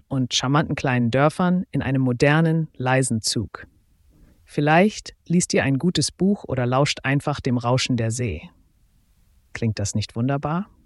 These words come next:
Letztlich bringt uns die Bahnstrecke nicht nur physisch von einem Ort zum anderen,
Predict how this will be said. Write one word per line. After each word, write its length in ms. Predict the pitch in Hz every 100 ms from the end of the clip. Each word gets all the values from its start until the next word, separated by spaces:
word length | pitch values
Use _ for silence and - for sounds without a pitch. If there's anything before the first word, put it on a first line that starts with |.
| _ _ _ _ -
Letztlich 640 | 156 - - 233 240 - -
bringt 260 | 170 202 -
uns 160 | 190 -
die 100 | 160
Bahnstrecke 640 | 147 160 - - 175 180
nicht 260 | 156 - 147
nur 120 | 127
physisch 480 | - 220 208 220 -
von 160 | 156
einem 240 | 135 139 -
Ort 240 | 147 -
zum 120 | 135
anderen, 560 | 143 156 170 185 190